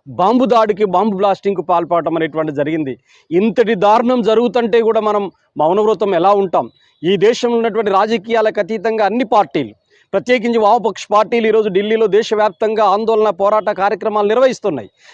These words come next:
కానీ మన దేశ ప్రధానమంత్రి మాత్రం మాట్లాడలేడు. అందుకని నేను చెప్పదలుచుకున్నది ఒకటే, ఈరోజు లాటిన్ అమెరికా ఖండం, గతంలో ఇరాక్ అధ్యక్షుడిగా ఉన్నటువంటి సద్దాం హుస్సేన్ని ఎలా అయితే ఈ పాత్ర నిర్వహించిందో అమెరికా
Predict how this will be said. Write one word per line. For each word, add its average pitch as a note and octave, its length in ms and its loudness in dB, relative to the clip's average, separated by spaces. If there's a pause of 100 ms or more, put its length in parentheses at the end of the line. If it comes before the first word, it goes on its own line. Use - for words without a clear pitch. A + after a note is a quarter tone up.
(100)
కానీ A#3+ 140 2
మన A#3 160 0
దేశ G#3 300 2
ప్రధానమంత్రి A3+ 640 0
మాత్రం G#3 360 -2
మాట్లాడలేడు. F#3 600 0
అందుకని F#3 340 0
నేను F#3+ 240 -2
చెప్పదలుచుకున్నది F#3+ 640 -2
ఒకటే, F#3 340 0 (440)
ఈరోజు G3+ 340 4
లాటిన్ G#3 360 2
అమెరికా G#3 340 -2
ఖండం, G3 400 -2
గతంలో A3 460 0 (640)
ఇరాక్ A3+ 340 2
అధ్యక్షుడిగా G#3+ 460 -2
ఉన్నటువంటి G#3+ 340 0
సద్దాం G3+ 420 0
హుస్సేన్ని G#3+ 400 0
ఎలా G3 120 2
అయితే G3+ 380 2 (400)
ఈ F#3+ 140 0
పాత్ర G#3+ 380 2
నిర్వహించిందో G#3+ 580 0
అమెరికా F#3+ 480 2